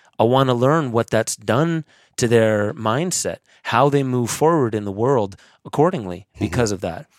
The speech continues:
Speaker 2: Yeah.
Speaker 1: So I believe that this is the absolute best time to begin moving forward in what we know we came here to do. I believe all of us have, has something inside us that's like, "I have a gift to share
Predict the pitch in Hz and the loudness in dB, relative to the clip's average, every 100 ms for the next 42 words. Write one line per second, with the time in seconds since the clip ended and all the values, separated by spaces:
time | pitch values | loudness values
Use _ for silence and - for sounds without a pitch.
0 | - 98 82 - - - 101 190 143 117 | -8 -6 -6 -10 -10 0 4 4 2 -2
1 | 107 101 98 110 98 101 - _ 107 113 | -2 -4 -4 -2 0 -2 -6 _ -4 0
2 | 139 143 107 110 107 107 - 107 101 104 | 2 0 0 2 2 0 -4 -6 -2 -2
3 | 95 - 131 135 98 92 - 95 101 117 | -2 -2 -2 0 -2 -6 -8 -8 -4 -2
4 | 120 117 110 104 98 - 117 117 104 95 | -2 0 -2 -4 -8 -2 2 2 2 -2
5 | - - _ - 135 143 139 139 135 - | -10 -20 _ -2 2 2 2 0 -2 -4
6 | 117 120 - 131 147 139 147 143 139 - | 4 4 4 -2 0 2 4 2 -2 -2
7 | 127 117 104 107 104 - - 90 78 110 | -4 -4 -4 -4 -4 -6 -10 -10 -14 -12
8 | - 135 151 143 123 - 107 110 98 95 | -4 0 2 2 2 2 4 4 0 -4
9 | 92 - - _ _ _ - 110 107 104 | -4 -6 -8 _ _ _ -4 2 4 2
10 | 104 113 - - 120 110 - 175 175 165 | 0 -10 -8 0 2 2 0 0 0 -2
11 | 123 101 117 104 98 - 98 - - 92 | -2 0 0 2 -2 -4 -6 -6 -6 -6
12 | _ _ - 131 120 98 104 101 - 98 | _ _ -12 -10 -8 -8 -4 -4 -6 -6
13 | - 90 80 | -4 -4 -6